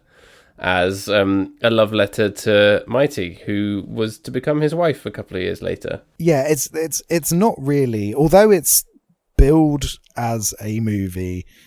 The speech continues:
Speaker 2: it's not a movie, it's a collection of music videos and then with weird little bits in between.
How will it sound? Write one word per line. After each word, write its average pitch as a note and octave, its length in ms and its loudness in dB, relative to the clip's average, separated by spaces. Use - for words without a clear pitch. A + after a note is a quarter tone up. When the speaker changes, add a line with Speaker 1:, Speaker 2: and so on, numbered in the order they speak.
Speaker 2:
it's F3+ 100 -2
not C#4+ 140 6
a D#3 60 6
movie, G#2 360 -2
it's A2+ 160 -6
a C#3 40 -4
collection D3+ 360 -2
of A2+ 60 -2
music G2+ 280 -4
videos F#2 480 -4
and F#2+ 140 -4
then F#2+ 140 -2
with F#2 200 -6
weird F#2 300 -4
little F2 160 -8
bits - 340 -8
in F2+ 120 -10
between. E2 520 -6